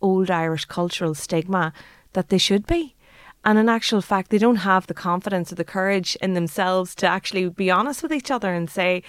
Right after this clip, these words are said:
"How do we move away from this? We, we don't bring any value to each other's lives. We're not happy, evidently. You know, how do we, how do we drive change?" And I know we've had an amazing lady, uh, coming on the podcast that talks about,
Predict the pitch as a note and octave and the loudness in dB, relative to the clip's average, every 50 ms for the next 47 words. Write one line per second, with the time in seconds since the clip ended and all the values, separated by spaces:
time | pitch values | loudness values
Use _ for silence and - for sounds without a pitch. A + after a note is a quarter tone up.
0 | - - - - - _ _ _ - F#3 G3+ A#3+ A#3 A3 A3 G3+ G3+ F#3+ F#3+ F#3+ | -18 -20 -20 -20 -20 _ _ _ -6 0 2 4 4 4 4 2 2 2 2 0
1 | F#3+ F#3 F#3 A3 _ _ - F#3+ G3 G3 G3 F#3 F3+ F3 F3+ F#3+ A3+ B3 - - | -2 -4 -8 -12 _ _ -4 0 2 2 2 2 0 2 2 4 4 2 0 -2
2 | D4+ C#4+ C#4 B3+ G3 - - G#3+ - - - F#3+ G#3+ G3+ A#3 B3+ A#3+ - A3+ G3+ | -4 -2 -2 -2 -4 -4 -4 -6 -6 -6 -4 -2 2 2 2 2 2 0 -2 0
3 | G3 F3+ F3+ E3+ E3+ D#3+ E3 F3+ G#3 A3 G3+ - F3+ - - E3+ D3 - E3 D#3 | 0 0 -2 0 2 2 2 2 0 -2 -2 -4 -6 -6 -8 -8 -6 -4 -2 -2
4 | E3 D#3+ D3+ E3 E3 D#3+ E3 E3+ F3 F3+ - F#3 F3+ F#3 G#3 A#3+ C4+ - - E3+ | -2 -2 -2 0 0 0 0 0 -2 -4 -4 -4 -2 -2 -2 -2 -4 -6 -6 -6
5 | B2+ C3+ - G3 G3 F#3 E3 D3 D3 D#3 D3+ D3+ D#3 E3+ - A3 A#3 A#3+ A3+ - | -6 -6 -4 -2 -2 0 -2 -2 -2 -2 -2 -2 -4 -4 -2 -2 -2 -2 -2 -4
6 | - - - - - - - - G#3 G3 F#3 E3+ E3 F#3+ F#3+ F#3+ F#3+ F#3 G3 F#3 | -12 -20 -20 -20 -20 -10 -2 2 4 4 4 2 4 4 4 4 4 2 2 2
7 | F#3 F#3 F#3 - G3+ _ _ - - F3 F#3 F#3 F3+ F3+ F#3 F3 E3 - - E3+ | 2 0 -4 -6 -10 _ _ -6 -4 -2 0 0 0 0 -2 -2 -2 -2 -2 -2
8 | E3 E3+ E3+ D#3+ - - G3 F#3 G3 G#3 G#3+ G#3 G3 - F3+ E3 E3+ - - - | 0 0 -2 -2 -2 -4 -2 0 0 0 0 0 0 0 -2 -4 -4 -6 -8 -18
9 | - - - - - _ - - F#3 F#3+ F#3 F3+ E3+ F3 F3 E3+ - F3+ F3 E3+ | -20 -20 -20 -20 -20 _ -2 0 2 4 4 4 4 2 0 0 -2 -2 -2 -2
10 | E3+ E3+ E3 E3 E3 D#3+ E3 E3 - F#3+ E3+ E3 E3 - - F#3 E3+ E3 E3+ E3 | 0 0 0 2 2 2 2 0 0 -2 -2 -2 -4 -4 -4 -2 -2 0 0 0
11 | E3 E3+ - E3 D#3+ D#3 - - E3+ E3+ E3 E3 E3 D#3 D3 - F3 E3+ E3 - | -2 -2 -4 -6 -8 -6 -6 -4 -2 -2 -2 -2 -4 -4 -4 -2 -2 -2 -2 -2
12 | - E3+ E3 D#3 - - F3 - - F3+ F3+ F3 - - G3 - F3 E3+ E3 - | -4 -4 -4 -4 -6 -10 -8 -4 -2 -2 -2 -2 -4 -10 -4 0 0 0 0 -2
13 | - | -6